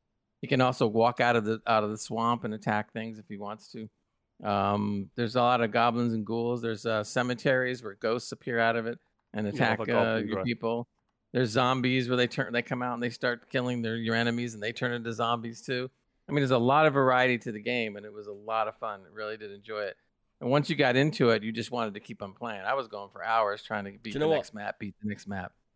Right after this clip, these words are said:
Speaker 3: There's only one game I've ever played on mobile game,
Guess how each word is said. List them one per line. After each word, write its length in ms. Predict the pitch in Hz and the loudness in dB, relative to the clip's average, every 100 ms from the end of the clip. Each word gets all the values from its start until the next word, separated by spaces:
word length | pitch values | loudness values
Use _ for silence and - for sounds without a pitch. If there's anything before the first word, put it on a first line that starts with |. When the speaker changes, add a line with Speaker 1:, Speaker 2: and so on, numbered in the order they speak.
| - | -8
Speaker 3:
There's 240 | 143 147 170 | -6 -6 -4
only 320 | 196 190 170 | -4 -4 -6
one 400 | 139 160 151 131 | -4 -4 -4 -6
game 400 | 147 139 107 107 | -4 -4 -6 -8
I've 140 | 120 | -8
ever 140 | 120 113 | -8 -8
played 300 | - 127 117 | -6 -4 -4
on 100 | 107 | -6
mobile 400 | 113 123 110 98 | -4 -4 -4 -6
game, 360 | 95 95 92 | -8 -10 -10